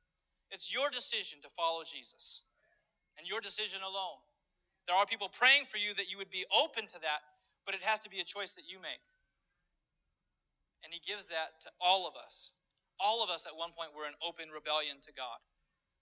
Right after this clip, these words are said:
living for ourselves, choosing to do what we thought was right until we surrendered to him. And it's a simple thing to do. We just choose today to trust his word above our own word, to recognize our need for him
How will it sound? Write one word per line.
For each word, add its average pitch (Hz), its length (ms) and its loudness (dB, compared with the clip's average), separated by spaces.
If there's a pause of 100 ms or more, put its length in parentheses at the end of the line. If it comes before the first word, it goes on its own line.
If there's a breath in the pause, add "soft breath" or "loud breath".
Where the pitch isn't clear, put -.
living 185 300 0
for 170 120 -6
ourselves, 165 680 0
choosing 180 360 -6
to 160 220 -6 (380 soft breath)
do 202 140 -2
what 170 160 -2
we 185 100 0
thought 180 300 4
was 151 180 -12
right 156 320 0 (1040)
until 170 300 -6
we 165 80 -6
surrendered 156 560 -6
to 139 80 -16
him. 143 280 -8 (1400)
And 175 80 -10
it's 175 100 -10
a - 60 -8
simple 196 300 -4
thing 190 220 -4
to 185 120 -10
do. 185 180 -4
We 160 100 -6
just 185 220 -2
choose 214 300 0
today 190 400 0
to - 80 -4
trust 196 420 -2
his 165 160 -10
word 180 360 -2 (280 soft breath)
above 170 460 4 (160)
our 156 180 2
own 170 320 0
word, 120 220 -12 (960)
to 170 100 -14
recognize 185 600 -4
our 180 320 6
need 214 240 2
for 170 140 -14
him 156 320 -6